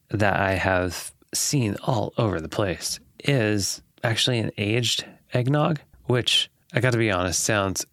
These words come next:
absolutely amazing. And I think you really had to make this back in August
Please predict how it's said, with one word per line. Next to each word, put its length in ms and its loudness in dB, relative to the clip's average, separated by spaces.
absolutely 540 0
amazing. 500 0
And 140 0
I 40 -2
think 360 -2
you 240 0
really 580 0
had 380 0
to 180 -2
make 400 -2
this 240 -2
back 460 -2
in 320 -4
August 540 -2